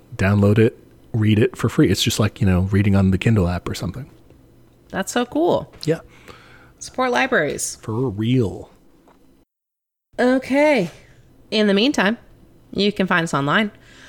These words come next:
Speaker 2: We are on Instagram at Teach Me Communism, Twitter at Teach Communism. You can send us an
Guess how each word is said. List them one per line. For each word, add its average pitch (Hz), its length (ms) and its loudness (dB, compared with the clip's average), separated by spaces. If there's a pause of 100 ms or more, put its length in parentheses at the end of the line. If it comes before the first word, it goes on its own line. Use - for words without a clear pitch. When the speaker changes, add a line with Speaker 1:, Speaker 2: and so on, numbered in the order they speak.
(200)
Speaker 2:
We 190 220 0
are 170 160 2
on 151 240 -2
Instagram 214 720 0
at 156 260 -2
Teach - 240 -4
Me 165 100 0
Communism, 214 720 0
Twitter 208 420 2
at - 240 -4
Teach 208 280 -2
Communism. 175 680 0
You 160 60 -6
can 156 160 -10
send 123 160 -8
us - 120 -10
an - 100 -14